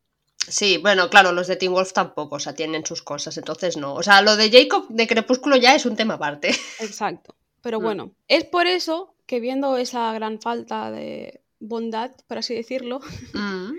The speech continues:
Speaker 2: es por eso que mi primera propuesta, pues, tenía que ser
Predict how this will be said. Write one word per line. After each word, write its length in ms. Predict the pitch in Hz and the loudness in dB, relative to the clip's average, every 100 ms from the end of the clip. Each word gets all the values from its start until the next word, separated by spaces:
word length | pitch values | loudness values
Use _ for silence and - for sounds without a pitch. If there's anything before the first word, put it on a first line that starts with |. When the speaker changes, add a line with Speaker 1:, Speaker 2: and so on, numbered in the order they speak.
| - _ _ | -16 _ _
Speaker 2:
es 120 | 226 | -12
por 140 | - 247 | -4 -2
eso 260 | 247 254 254 | -2 -4 -6
que 180 | 240 | -6
mi 420 | 240 240 220 208 196 | -4 -4 -2 -2 -4
primera 380 | 208 214 226 | -6 -4 -4
propuesta, 460 | 233 226 233 240 247 | -4 -4 -4 -6 -8
pues, 340 | 233 214 - _ _ _ | -8 -10 -10 _ _ _
tenía 300 | 226 214 226 | -8 -4 -4
que 120 | 233 240 | -4 -6
ser 340 | 254 240 - | -6 -8 -10